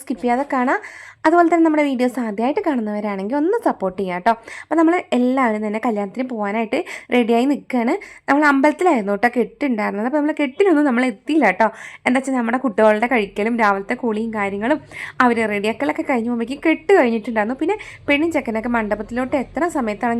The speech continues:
ഞങ്ങൾ എത്തിയിട്ടുണ്ടായിരുന്നത്. ഞങ്ങൾ എത്തിക്കഴിഞ്ഞിട്ടോ അവർ വന്നിട്ടുണ്ടായിരുന്നു. അപ്പോൾ ഞങ്ങൾ വേഗം റെഡിയൊക്കെ ആയിട്ട്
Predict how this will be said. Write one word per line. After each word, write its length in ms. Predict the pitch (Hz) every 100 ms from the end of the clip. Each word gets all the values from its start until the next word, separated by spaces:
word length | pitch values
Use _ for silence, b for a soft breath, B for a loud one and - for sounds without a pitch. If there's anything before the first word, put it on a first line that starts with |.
| 220
ഞങ്ങൾ 220 | 208 269 262
എത്തിയിട്ടുണ്ടായിരുന്നത്. 560 | - 208 226 202 320 B B -
ഞങ്ങൾ 140 | 294 339
എത്തിക്കഴിഞ്ഞിട്ടോ 500 | 330 403 320 214 190 202 214
അവർ 120 | 208 220
വന്നിട്ടുണ്ടായിരുന്നു. 580 | 202 202 226 202 196 220
അപ്പോൾ 120 | 240
ഞങ്ങൾ 160 | 233 240 240
വേഗം 260 | 214 220 370 B B -
റെഡിയൊക്കെ 340 | 240 247 254 226
ആയിട്ട് 220 | 208 208